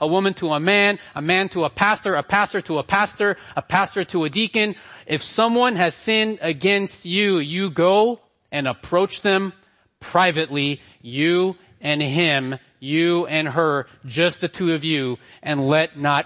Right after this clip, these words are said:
anyone else know about it. It's as simple as that. There was a situation once, um, I'm not as, I'm not as young as I look in the sense of being in ministry. I don't have a beard 'cause I shaved.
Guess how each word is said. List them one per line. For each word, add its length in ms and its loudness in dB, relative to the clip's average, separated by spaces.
anyone 520 2
else 380 0
know 180 -6
about 320 -6
it. 120 -14
It's 160 -8
as 100 -8
simple 400 -4
as 120 -4
that. 320 -6
There 120 2
was 120 0
a 60 -4
situation 640 -6
once, 720 -12
um, 480 -16
I'm 80 -10
not 180 -2
as, 340 -12
I'm 120 -14
not 180 -2
as 140 -8
young 260 -4
as 100 -6
I 120 -10
look 400 -8
in 80 -14
the 80 -10
sense 340 -14
of 320 -18
being 220 -12
in 180 -12
ministry. 420 -12
I 80 -8
don't 140 -8
have 140 -8
a 40 -16
beard 280 -12
'cause 120 -16
I 100 -14
shaved. 460 -12